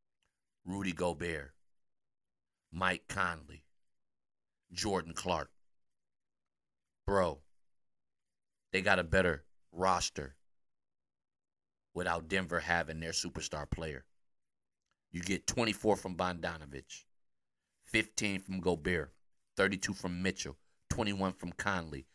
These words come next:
fourteen from Clarkson. That should be enough for you to win, but you're losing to the B squad. 'Cause these, there's no names that jump off your,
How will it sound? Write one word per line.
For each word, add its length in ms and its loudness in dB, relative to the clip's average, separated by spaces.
fourteen 420 2
from 160 -8
Clarkson. 480 0
That 240 10
should 180 -4
be 120 0
enough 400 6
for 80 -2
you 140 -4
to 80 0
win, 380 0
but 180 2
you're 140 6
losing 500 4
to 380 2
the 80 0
B 200 2
squad. 520 -2
'Cause 120 -2
these, 240 4
there's 320 8
no 140 2
names 320 4
that 120 2
jump 220 0
off 200 4
your, 220 2